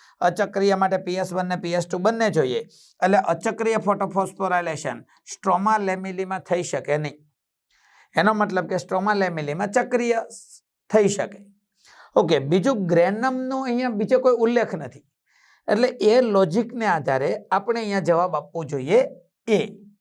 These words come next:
સ્ટ્રોમા લેમિલી. ઓકે, કે ભાઈ ચક્રીય photophosphorylation-ની ઘટના સ્ટ્રોમા લેમિલીમાં વિશેષપણે જોવા મળે છે,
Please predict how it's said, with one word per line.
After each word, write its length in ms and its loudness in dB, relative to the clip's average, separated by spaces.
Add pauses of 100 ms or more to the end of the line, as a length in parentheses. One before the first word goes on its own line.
(140)
સ્ટ્રોમા 580 0
લેમિલી. 600 -4 (540)
ઓકે, 360 0 (320)
કે 80 4
ભાઈ 120 6
ચક્રીય 540 2
photophosphorylation-ની 1300 -2
ઘટના 420 -2 (960)
સ્ટ્રોમા 920 0
લેમિલીમાં 1040 0 (120)
વિશેષપણે 1000 0
જોવા 360 4
મળે 300 0
છે, 160 -12